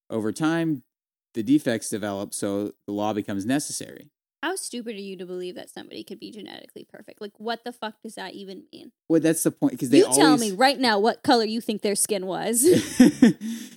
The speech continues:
Speaker 1: Oh, <laughs> yeah. The, the, every time Christians start to, like, dabble in science, they just
Speaker 2: Genetically
Speaker 1: show their
Speaker 2: perfect. Are you
Speaker 1: ignorance.
Speaker 2: just, are you shitting me? That, that means nothing.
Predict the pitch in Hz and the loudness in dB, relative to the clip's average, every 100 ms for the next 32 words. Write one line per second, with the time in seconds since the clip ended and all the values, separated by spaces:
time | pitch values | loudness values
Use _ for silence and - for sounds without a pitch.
0 | - - - 120 117 98 101 - 165 107 | -20 -20 -8 -4 -2 -4 -8 0 2 2
1 | - - - 180 - _ _ - - 160 | -4 -10 -10 -10 -16 _ _ -6 -4 -4
2 | 147 _ _ _ _ _ _ _ - 147 | -8 _ _ _ _ _ _ _ -2 2
3 | 180 165 151 139 139 131 139 120 120 127 | 2 4 4 2 0 -2 -2 -2 -4 -2
4 | 131 120 101 101 110 123 120 104 107 113 | -2 -2 -2 -4 -2 -2 -2 -2 -4 0
5 | 127 135 127 - - _ _ _ - 339 | 2 2 -2 -8 -8 _ _ _ -10 -2
6 | 349 370 392 427 440 - 330 - - 226 | 0 2 2 2 -2 -2 -4 -6 -10 -4
7 | 254 254 - 117 - - 320 95 302 359 | 0 2 2 -2 -2 -4 -2 -2 0 0
8 | 403 403 339 - - 247 294 330 330 - | -2 -2 -4 -6 -12 -8 -4 -4 -4 -6
9 | 294 311 320 208 156 214 233 - 254 - | -4 -2 -2 -4 -8 -8 -10 -8 -8 -4
10 | 277 269 247 220 233 - - - | -4 -4 -4 -6 -8 -10 -18 -18